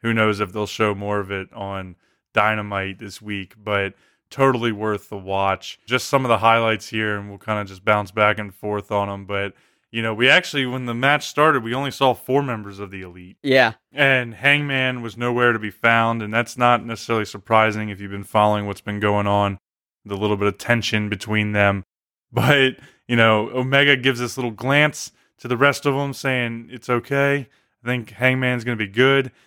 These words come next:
Speaker 1: And then after, you know, a few minutes of fighting, we see Hangman show up on a horse.
Speaker 2: On a horse.
Speaker 1: You know?
Speaker 2: Yeah, on a, yeah, on a big old horse, like a huge
Speaker 1: And
Speaker 2: stallion.
Speaker 1: goes,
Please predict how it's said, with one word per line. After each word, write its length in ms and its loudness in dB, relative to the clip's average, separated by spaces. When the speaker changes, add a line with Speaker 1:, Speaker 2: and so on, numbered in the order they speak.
Speaker 1:
And 140 0
then 120 -2
after, 420 2
you 80 -2
know, 160 -4
a 40 -8
few 240 -6
minutes 320 -6
of 120 -8
fighting, 520 2
we 100 -8
see 440 -10
Hangman 600 -2
show 300 -2
up 220 2
on 200 4
a 80 6
horse. 260 2
Speaker 2:
On 60 4
a 60 4
horse. 480 2
Speaker 1:
You 120 -10
know? 160 6
Speaker 2:
Yeah, 440 6
on 200 0
a, 80 2
yeah, 120 6
on 60 -2
a 80 -2
big 260 2
old 220 0
horse, 360 -12
like 200 -8
a 80 -10
huge 360 -14
Speaker 1:
And 140 -2
Speaker 2:
stallion. 280 2
Speaker 1:
goes, 120 -8